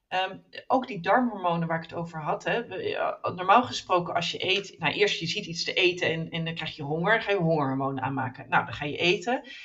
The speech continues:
en na een minuut of twintig ongeveer ga je verzadigingshormonen aanmaken, hè, vanuit je darmen ook onder andere. Ehm,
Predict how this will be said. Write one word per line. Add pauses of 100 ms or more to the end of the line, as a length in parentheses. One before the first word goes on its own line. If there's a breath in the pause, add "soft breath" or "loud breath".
(200 loud breath)
en
na
een
minuut
of
twintig
ongeveer
ga
je
verzadigingshormonen
aanmaken,
hè,
vanuit
je
darmen
ook
onder
andere. (560 soft breath)
Ehm,